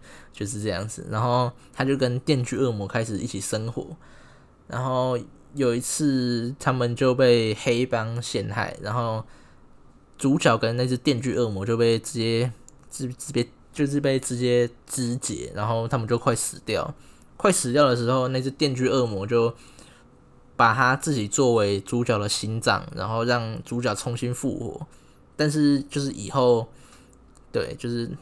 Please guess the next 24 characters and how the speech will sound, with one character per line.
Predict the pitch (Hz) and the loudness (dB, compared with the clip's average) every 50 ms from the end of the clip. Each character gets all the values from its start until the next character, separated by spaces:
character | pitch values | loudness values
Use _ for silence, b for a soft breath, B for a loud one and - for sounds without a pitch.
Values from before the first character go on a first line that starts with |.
| - - - | -16 -20 -18
反 | - - - 110 | -12 -8 -6 -4
正 | 120 127 135 | -4 -4 -4
他 | - 131 | -4 -6
们 | 117 113 | -6 -6
就 | 110 - 117 117 | -4 -2 -2 -2
讲 | 117 - 101 98 | -2 -2 -4 -4
了 | 101 107 | -4 -4
一 | |
些 | 110 - 110 110 | -4 -4 -4 -4
关 | 107 - 113 110 | -4 -4 -4 -4
于 | 107 | -2
梦 | 110 123 120 107 107 | -2 -2 -2 -2 -4
想 | - - 104 107 | -4 -6 -6 -6
的 | 104 | -6
事 | 104 - - 113 | -8 -6 -8 -8
情， | 104 - - - - B B B B B B B B B - - - - - | -8 -8 -12 -14 -16 B B B B B B B B B -20 -20 -20 -16 -10
就 | - 117 | -6 -4
是 | 117 120 120 120 123 127 - - - - | -2 0 0 0 -2 -4 -6 -12 -12 -6
电 | - 139 131 | -2 -2 -2
锯 | 127 - 135 | 0 0 0
恶 | 127 120 | 0 0
魔 | 110 104 107 104 | 0 -2 -4 -2
就 | 120 | -4
说 | 117 - 120 113 110 110 107 107 104 | -2 -2 0 0 0 0 0 -2 -4